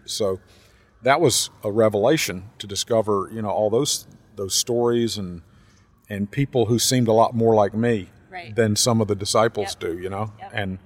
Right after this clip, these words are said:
Speaker 1: so, uh, all through college then, I was ready. To, and also at that time at Asbury College, Dennis Kinlaw was the president,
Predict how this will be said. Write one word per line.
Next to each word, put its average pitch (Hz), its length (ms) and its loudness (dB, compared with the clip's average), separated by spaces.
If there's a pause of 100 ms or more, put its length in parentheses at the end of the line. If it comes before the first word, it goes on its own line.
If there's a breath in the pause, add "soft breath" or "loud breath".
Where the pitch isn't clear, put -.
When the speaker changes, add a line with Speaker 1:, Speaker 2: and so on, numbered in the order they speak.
(500 soft breath)
Speaker 1:
so, 113 440 4
uh, 101 120 6 (100)
all 143 240 6
through 151 160 -2
college 135 460 6
then, 135 280 0
I 110 140 -2
was 107 320 -2
ready. 123 320 4
To, - 180 -18
and 147 140 4
also 175 380 10
at 131 200 2
that 165 180 8
time 131 280 2
at - 100 -6
Asbury 120 380 0
College, 123 400 2
Dennis 123 280 0
Kinlaw 117 440 0
was 95 160 -10
the - 40 -14
president, 107 480 0